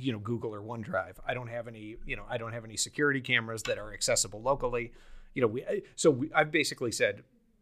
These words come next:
"I don't have time to manage any of that stuff and patch it," because I know, like,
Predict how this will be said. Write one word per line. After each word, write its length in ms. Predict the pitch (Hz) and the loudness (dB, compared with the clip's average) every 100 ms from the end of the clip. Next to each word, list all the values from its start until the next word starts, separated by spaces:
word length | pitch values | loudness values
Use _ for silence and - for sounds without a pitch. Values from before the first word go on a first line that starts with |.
| _ - | _ 2
"I 100 | 131 | 2
don't 140 | 123 | 2
have 160 | 117 - | -2 -2
time 180 | 120 107 | -2 -2
to 80 | |
manage 380 | 113 101 110 120 | -2 -2 -2 0
any 160 | 120 120 | 0 0
of 120 | 113 | 2
that 200 | 117 117 | 2 2
stuff 240 | - 117 | 2 2
and 160 | 127 117 | 0 -8
patch 320 | - 107 - | 0 2 2
it," 100 | 131 | -4
because 220 | 127 143 | -2 -2
I 120 | 139 123 | 0 -2
know, 420 | 117 139 127 120 - - _ _ 185 | 4 6 6 2 -12 -20 _ _ -2
like, 220 | 160 - | -2 -2